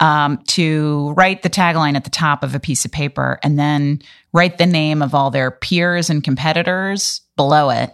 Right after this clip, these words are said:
And if that tagline works just as well for all of your peers and competitors, or many of them, it's probably not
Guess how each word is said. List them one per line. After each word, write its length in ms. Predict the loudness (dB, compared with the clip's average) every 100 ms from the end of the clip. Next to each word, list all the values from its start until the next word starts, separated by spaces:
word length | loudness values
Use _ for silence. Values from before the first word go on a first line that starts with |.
| _ -20 -20 -20 _
And 160 | 2 2
if 140 | 2
that 220 | 2 0 2
tagline 500 | 0 2 2 2 0
works 220 | -2 -2
just 340 | 2 0 0
as 140 | -4 0
well 480 | 2 4 2 0 -4
for 260 | 0 2
all 260 | 4 4 2
of 140 | -2
your 140 | -4 -4
peers 440 | -4 -2 -2 -2
and 100 | -2
competitors, 540 | -2 0 -2 -2 -4
or 60 | -2
many 400 | 2 2 2 0
of 100 | 0
them, 240 | 0 0
it's 160 | -2 -6
probably 540 | -2 2 4 2 2
not 380 | 2 2 0 -4